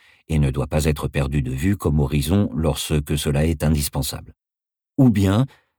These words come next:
par changer la loi fixant la composition de la Cour suprême, ce qui est plus simple, mais généralement considéré avec suspicion.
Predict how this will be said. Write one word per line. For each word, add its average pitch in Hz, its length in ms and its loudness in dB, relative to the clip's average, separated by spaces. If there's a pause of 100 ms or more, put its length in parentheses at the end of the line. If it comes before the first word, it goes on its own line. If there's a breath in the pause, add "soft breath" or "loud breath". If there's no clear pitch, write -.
(220)
par 95 140 -2
changer 123 300 4
la 131 120 2
loi 85 340 0
fixant - 460 -2
la 82 100 2
composition 87 640 0
de 110 100 4
la 95 100 4
Cour 104 200 0
suprême, 87 480 2 (380 loud breath)
ce - 180 0
qui 135 220 4
est 120 60 6
plus 80 180 -2
simple, 87 420 -2 (300 soft breath)
mais 90 180 2
généralement 85 640 2
considéré 80 580 0
avec 98 220 2
suspicion. - 560 -6